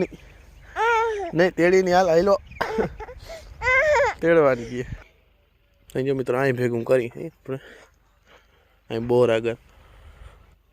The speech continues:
અહીં પછી ફૂંકણી માંડવાનું રહે આપણે. આ બધું બાકી જ છે આ બાજુથી હવે. હમ. હમ.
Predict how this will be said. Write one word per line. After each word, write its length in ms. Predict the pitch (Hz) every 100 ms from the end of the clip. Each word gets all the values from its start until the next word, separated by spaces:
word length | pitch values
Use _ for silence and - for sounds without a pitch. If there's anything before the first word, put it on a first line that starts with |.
| _ _ _ -
અહીં 180 | 135 123
પછી 160 | 117 -
ફૂંકણી 320 | - 131 120
માંડવાનું 380 | 135 127 113 117
રહે 100 | 123 110
આપણે. 200 | 120 113 - - - _ _ _ _ _ _ _ _ _ _ _ _ _ _ _ _ _ _ _ _ - - _ _ _ _ -
આ 80 | 139
બધું 260 | 139 139
બાકી 320 | 143 151 - 143
જ 20 | -
છે 120 | - 147
આ 100 | 131
બાજુથી 420 | 131 127 127 135 127
હવે. 160 | 127 123 - _ _ - - - 349 381 - - - - - - _ -
હમ. 160 | 156 147 - - _ 403 453 - _ _ _ _ - 440 392 - - - - - - - - - - - - -
હમ. 180 | 151